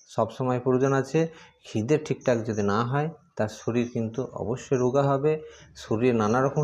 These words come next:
সমস্যা তৈরি হবে, শরীরের ডেভেলপ হবে না, শরীরের উইকনেস থেকে আরম্ভ করে যা কিছু সমস্যা কিন্তু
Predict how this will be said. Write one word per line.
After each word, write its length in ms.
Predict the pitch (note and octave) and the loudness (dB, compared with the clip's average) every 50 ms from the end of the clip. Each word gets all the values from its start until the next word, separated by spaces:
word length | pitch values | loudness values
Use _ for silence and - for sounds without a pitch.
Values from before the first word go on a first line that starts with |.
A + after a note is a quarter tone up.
| D3 - - | -2 -2 0
সমস্যা 340 | C3+ C#3 D3 D3 - - C#3+ - | 0 2 0 0 0 -2 0 2
তৈরি 160 | D3+ D3 C#3 D3 D3 | 4 4 4 4 4
হবে, 120 | C#3+ D3+ D3 - - | 4 2 2 0 0
শরীরের 440 | A#2 G#2+ G#2+ A2+ A2+ A2+ A#2 A2+ A2 G#2 A2+ | 0 0 2 2 2 4 4 2 2 0 -2
ডেভেলপ 340 | A2+ G#2+ A#2+ C3 C#3 C#3 C#3 - - - - A#2 | -2 0 2 2 2 2 0 -4 -14 -16 -12 -8
হবে 180 | A#2 B2+ C3 C#3+ D3 | -4 -2 -2 0 0
না, 60 | D3+ D3+ D3 - | 0 -2 -2 -2
শরীরের 420 | - A2 G#2 A2 A2+ A#2 A#2 A#2 A2+ A#2 - - - - _ _ _ _ _ - | -2 -2 0 2 2 4 2 2 0 -4 -14 -20 -20 -20 _ _ _ _ _ -4
উইকনেস 440 | - A2+ B2+ C3+ C#3 D3 D3+ D3+ D3 - - - _ _ _ - - - - | -2 -2 0 2 2 2 2 2 0 -4 -14 -18 _ _ _ -20 -10 -4 -2
থেকে 180 | B2+ A#2 A#2+ A#2+ A#2 | -2 0 0 0 0
আরম্ভ 220 | A#2 B2 B2+ B2+ C3 A#2+ | 2 2 2 0 0 0
করে 140 | C3 B2 A2+ - - | 0 -2 -4 -4 -2
যা 120 | - C3 C#3 C#3 C#3 | 0 0 0 0 -2
কিছু 160 | C#3 B2+ A#2+ - - | -4 -8 -8 -8 -6
সমস্যা 320 | A2 G#2+ A2 G#2+ - A2 - - | -4 -4 -4 -6 -8 -8 -6 -6
কিন্তু 260 | G#2 G#2 G#2 - | -6 -6 -6 -6